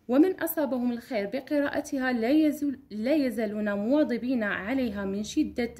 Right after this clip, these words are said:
ما عرفوا ومن شدة وعظم ما رزقهم الله من خيرات بسببها. ودائمًا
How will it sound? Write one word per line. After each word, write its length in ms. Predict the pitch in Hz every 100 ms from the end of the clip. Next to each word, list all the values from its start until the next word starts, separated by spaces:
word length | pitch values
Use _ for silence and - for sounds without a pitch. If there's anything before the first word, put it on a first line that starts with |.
| -
ما 260 | 214 202 233
عرفوا 720 | 262 202 233 254 220 254 247 - _ _ _
ومن 220 | 214 220
شدة 460 | 226 339 220 - 285 262
وعظم 480 | 196 285 247 262 294 - - _
ما 240 | 214 247 311
رزقهم 580 | 285 277 285 254 240 233
الله 500 | 226 254 233 269 262 - _ _
من 140 | 254 330
خيرات 560 | 285 233 220 240 254 -
بسببها. 880 | 180 262 302 240 190 185 190 247 285 - - - _ -
ودائمًا 580 | 302 359 - 359 302